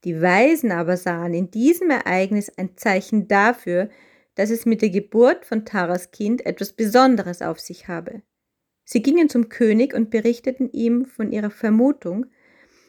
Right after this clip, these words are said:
dass der Aufgang des Sternes bedeutete, dass das Kind Taras groß und mächtig werde.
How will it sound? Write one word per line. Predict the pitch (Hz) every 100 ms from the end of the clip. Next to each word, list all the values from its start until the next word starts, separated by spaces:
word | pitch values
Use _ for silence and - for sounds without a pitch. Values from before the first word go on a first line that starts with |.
| _ _ -
dass | 202 -
der | -
Aufgang | 170 190 196 247 226
des | 214
Sternes | - - 180 185 196
bedeutete, | - 175 - 202 247 294 175 - 190 269 _ _ _ _
dass | - -
das | 180 -
Kind | - 202 -
Taras | 196 180 202 214 - _ -
groß | 220 247 262 302 339 339
und | - 269 285
mächtig | 226 233 240 226 - - 156 - _ -
werde. | 135 - - -